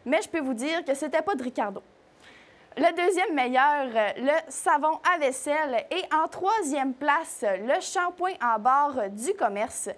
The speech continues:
qui dépasse de peu la performance du produit liquide.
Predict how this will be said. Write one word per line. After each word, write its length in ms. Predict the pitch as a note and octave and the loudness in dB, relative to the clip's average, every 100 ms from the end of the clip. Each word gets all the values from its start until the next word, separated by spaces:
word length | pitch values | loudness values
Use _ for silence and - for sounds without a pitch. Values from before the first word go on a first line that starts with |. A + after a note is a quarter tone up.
| - - - | -14 -20 -2
qui 100 | F#4 | 0
dépasse 500 | D#4 D#4+ E4 D#4+ D#4+ | 2 2 4 2 0
de 120 | C#4+ D#4+ - | -2 -2 0
peu 200 | G#4 B3 - _ | -2 -2 -10 _
la 140 | G3 G3 | -4 -2
performance 600 | G3+ - G3 A3 D4 B3+ | -4 -4 -6 -4 -4 -4
du 80 | A#3 | -6
produit 320 | C4 B3+ C#4+ | -4 -2 -2
liquide. 420 | A#3+ B3+ C4 | -4 -4 -4